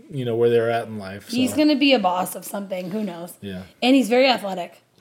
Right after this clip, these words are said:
Speaker 1: Very.
Speaker 2: Anything he wants to play, he's good at.
Speaker 1: Mm-hmm.
Speaker 2: So annoying.
Speaker 1: Yeah.
Speaker 2: Keep going.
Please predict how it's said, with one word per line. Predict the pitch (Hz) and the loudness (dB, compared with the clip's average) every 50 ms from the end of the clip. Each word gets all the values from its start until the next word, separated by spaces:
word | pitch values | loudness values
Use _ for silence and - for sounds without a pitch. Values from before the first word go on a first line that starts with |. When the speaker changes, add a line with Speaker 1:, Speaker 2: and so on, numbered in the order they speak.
| _ - | _ -10
Speaker 1:
Very. | 208 214 196 185 175 - - _ _ - | -10 -8 -8 -8 -10 -12 -16 _ _ 2
Speaker 2:
Anything | 254 285 330 349 269 359 339 311 | 6 6 6 8 8 8 6 6
he | 269 294 285 | 8 6 6
wants | 254 269 269 262 262 - | 6 4 2 2 0 -4
to | 233 | -10
play, | 208 - 240 233 240 | -6 -2 0 0 0
he's | 240 233 208 190 | 0 -2 -4 -4
good | - 208 190 | -2 -2 -2
at. | 185 175 - - _ _ _ - | -2 -4 -10 -14 _ _ _ -8
Speaker 1:
Mm-hmm. | 113 127 147 175 214 196 - _ | -2 0 0 0 -2 -4 -12 _
Speaker 2:
So | - - - - 226 220 | -18 -12 -4 -2 -2 -2
annoying. | 208 202 196 175 165 185 196 _ _ _ _ - | -2 -4 -6 -8 -10 -14 -18 _ _ _ _ -6
Speaker 1:
Yeah. | 120 135 135 - - _ _ _ _ - | -6 -6 -6 -8 -16 _ _ _ _ -2
Speaker 2:
Keep | 277 285 285 | -2 2 4
going. | 277 269 254 247 226 | 4 4 4 2 -2